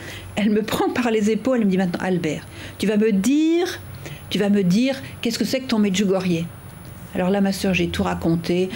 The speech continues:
euh, les apparitions, les prêtres, les, la, la, les, les signes, la montagne, les prières, les messes, les messages, tout ça, les grâces, les guérisons.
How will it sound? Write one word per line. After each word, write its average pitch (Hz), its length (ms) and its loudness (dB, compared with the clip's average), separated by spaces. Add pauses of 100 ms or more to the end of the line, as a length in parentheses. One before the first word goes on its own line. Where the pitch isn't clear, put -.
(280)
euh, 175 160 2
les 190 260 2
apparitions, 196 760 2
les 196 160 2
prêtres, 196 600 -2
les, 170 120 0 (260)
la, 190 200 2
la, 180 140 0
les, 185 240 2 (200)
les 190 100 2
signes, 214 640 2
la 185 120 2
montagne, 196 520 2
les 202 140 2
prières, 202 560 0
les 202 100 2
messes, 202 420 2 (240)
les 208 120 2
messages, 226 840 0
tout 202 100 -2
ça, 233 240 0
les 226 140 2
grâces, 240 480 0
les 220 120 2
guérisons. 226 720 2